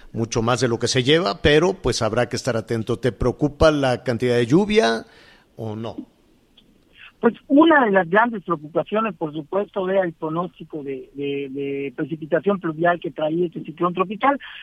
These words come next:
Speaker 2: Afortunadamente, hasta este momento no han sido lluvias extraordinarias. Estamos en temporada de lluvias aquí en el estado de Yucatán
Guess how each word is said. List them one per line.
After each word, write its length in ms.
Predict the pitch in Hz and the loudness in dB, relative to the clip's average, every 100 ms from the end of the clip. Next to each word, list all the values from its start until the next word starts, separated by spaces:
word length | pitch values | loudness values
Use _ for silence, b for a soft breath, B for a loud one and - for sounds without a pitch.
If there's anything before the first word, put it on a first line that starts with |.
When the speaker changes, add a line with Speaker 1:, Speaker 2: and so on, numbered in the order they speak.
| B | B
Speaker 2:
Afortunadamente, 880 | 165 160 175 190 220 214 190 202 190 | -2 0 0 4 6 6 4 -2 0
hasta 300 | 185 160 175 | 0 2 0
este 240 | 185 - 175 | 0 -2 -4
momento 520 | 160 165 185 170 180 | -4 -2 -4 -4 -6
no 300 | 175 190 202 | -2 4 4
han 160 | 202 | 4
sido 320 | 185 190 190 165 | -2 -4 -4 -2
lluvias 560 | 160 185 180 165 151 - B B 196 - | -4 -4 0 0 0 -4 B B -20 -8
extraordinarias. 1120 | 175 165 - 180 175 170 190 214 220 262 262 185 | -4 -4 0 2 2 2 2 4 4 2 -4 -6
Estamos 420 | 165 196 202 170 | -2 2 2 0
en 80 | 170 | -6
temporada 500 | 170 165 160 180 175 | -4 -2 2 2 2
de 120 | 151 | -2
lluvias 360 | 160 170 170 143 | -4 -2 -4 -4
aquí 200 | 143 165 | -8 -6
en 60 | |
el 100 | 156 | -6
estado 300 | 135 - 160 | -4 -2 -2
de 80 | 160 | -2
Yucatán 580 | 170 - - 202 208 | -6 -6 0 2 2